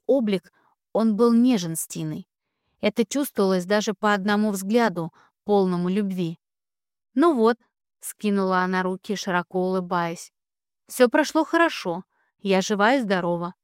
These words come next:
Даниэль подошёл ближе, загородив меня собой, когда Моро сделал шаг в нашу сторону. Это мог быть просто рефлекс, но он явно защищал меня, будто боялся, что Романа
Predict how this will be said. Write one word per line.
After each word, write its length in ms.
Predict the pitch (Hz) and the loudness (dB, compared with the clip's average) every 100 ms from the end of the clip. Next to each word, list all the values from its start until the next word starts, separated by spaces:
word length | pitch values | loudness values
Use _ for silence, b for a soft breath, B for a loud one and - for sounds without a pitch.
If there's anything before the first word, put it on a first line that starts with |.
| _ _ _ _ _ _ | _ _ _ _ _ _
Даниэль 460 | 180 214 220 277 285 | -2 2 4 4 2
подошёл 500 | 208 196 202 214 202 | 0 0 0 0 0
ближе, 500 | 190 247 262 202 180 _ _ - | 0 0 0 0 -2 _ _ -10
загородив 720 | 180 208 202 202 196 220 254 | -2 0 2 0 0 -2 -2
меня 300 | 208 196 202 | -2 0 -2
собой, 460 | - 214 196 240 269 | -2 -2 0 2 0
когда 360 | - 180 185 190 | -2 -4 -2 0
Моро 320 | 190 208 240 | 0 0 -2
сделал 380 | 180 196 185 180 | -2 0 0 -2
шаг 260 | - 220 - | -2 -4 -2
в 40 | |
нашу 300 | 190 196 208 | -4 -4 -8
сторону. 540 | - - 170 175 180 185 _ _ _ _ _ _ _ _ - | -10 -8 -8 -8 -12 -16 _ _ _ _ _ _ _ _ -4
Это 220 | 233 254 | -2 4
мог 220 | 247 277 | 4 4
быть 180 | 233 254 - | 2 -2 -2
просто 320 | 247 269 - | -2 -2 0
рефлекс, 640 | 262 247 247 277 175 - - _ _ _ _ _ _ _ _ _ - | -2 -2 0 0 0 -6 -20 _ _ _ _ _ _ _ _ _ -2
но 220 | 214 226 | 2 4
он 120 | 226 | 4
явно 520 | 214 190 208 269 277 240 | 2 2 0 2 2 0
защищал 560 | 208 233 226 277 226 | -4 -6 -4 -2 0
меня, 340 | 170 165 160 - _ _ _ - | -2 -6 -8 -12 _ _ _ -6
будто 340 | 196 226 - | 0 0 0
боялся, 600 | 202 208 208 262 247 190 | 0 2 2 2 0 -4
что 200 | 180 - | -6 -4
Романа 560 | 190 190 202 247 214 175 | -2 0 0 2 0 -2